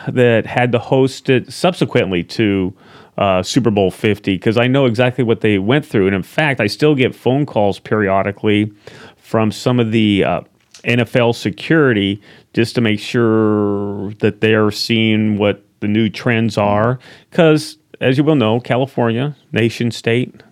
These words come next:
uh, one of the largest economies in the world, uh, we see a lot of things, and, uh, everybody knows a lot of people, and I'm willing to share whatever I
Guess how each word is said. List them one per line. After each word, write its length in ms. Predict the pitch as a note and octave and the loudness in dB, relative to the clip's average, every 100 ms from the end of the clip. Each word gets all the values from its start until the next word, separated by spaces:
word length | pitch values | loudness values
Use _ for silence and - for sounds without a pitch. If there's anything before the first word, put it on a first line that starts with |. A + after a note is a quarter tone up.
| - | -14
uh, 120 | - F2+ | -10 -6
one 160 | A2+ | -4
of 60 | G#2+ | -2
the 60 | G2+ | 0
largest 400 | A2 G#2+ A2 - | 0 -2 -6 -10
economies 500 | - G#2+ A2 G#2+ G#2 | -6 -4 -2 -2 -2
in 80 | |
the 80 | G#2 | -2
world, 380 | G2 G2 G#2 A2 - - - _ | -2 -2 -2 -4 -10 -20 -20 _
uh, 360 | - G#2 G2 G#2+ G#2+ | -4 -2 0 -2 -2
we 120 | A#2+ | -4
see 160 | - C#3+ | -2 0
a 60 | |
lot 160 | A#2+ A#2 | 0 0
of 80 | A#2+ | 0
things, 540 | B2+ B2 C#3+ E3 - | 0 0 0 -2 -2
and, 520 | - A#2 A2 G#2+ G#2+ G#2 - - - - - | -2 0 0 0 -2 -6 -16 -20 -20 -20 -8
uh, 540 | G2+ F#2+ - - G2 G2 | -4 -4 -4 -6 -10 -2
everybody 300 | A#2 B2 A#2+ | 0 2 2
knows 260 | A#2 B2 A#2+ | 2 0 0
a 20 | |
lot 160 | A#2+ | -2
of 80 | A#2 | -2
people, 560 | - B2+ B2+ C#3 C#3 C3+ | -2 -4 -2 0 0 2
and 80 | A2 | 0
I'm 120 | G#2+ | 0
willing 280 | A2 A2 G#2+ | 0 0 0
to 340 | A2 G2+ F#2+ | 0 0 -2
share 500 | - - A2+ A2 G#2+ G#2 | -6 -2 2 2 2 0
whatever 500 | G#2+ G#2+ G2+ G#2 G2 | 0 0 0 0 0
I 280 | G2 G2 | 0 -2